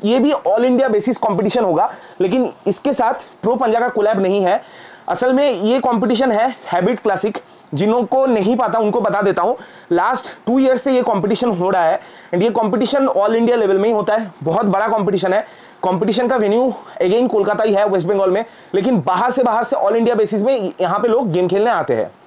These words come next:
तो ये game भी बहुत बड़ा game हो रहा है, and ये game का date है जनवरी में, दिसंबर में और कोई game नहीं है। ये game है जनवरी टू थाउजेंड ट्वेंटी फ़ोर में, और ये game का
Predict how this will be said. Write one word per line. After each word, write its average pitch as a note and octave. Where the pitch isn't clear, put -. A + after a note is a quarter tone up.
तो F#3
ये G#3
game B3
भी B3+
बहुत F3+
बड़ा F3+
game A3+
हो G#3
रहा G#3+
है, G3
and F#3
ये A#3
game A#3+
का B3
date G#3+
है A#3
जनवरी G3
में, A#2
दिसंबर A3+
में A#3+
और A#3
कोई A3
game A3
नहीं A3
है। B3+
ये G#3
game G#3+
है A#3
जनवरी G3
टू G#3
थाउजेंड G#3+
ट्वेंटी F#3+
फ़ोर F3+
में, A#3+
और E3
ये G#3+
game A3+
का A#3+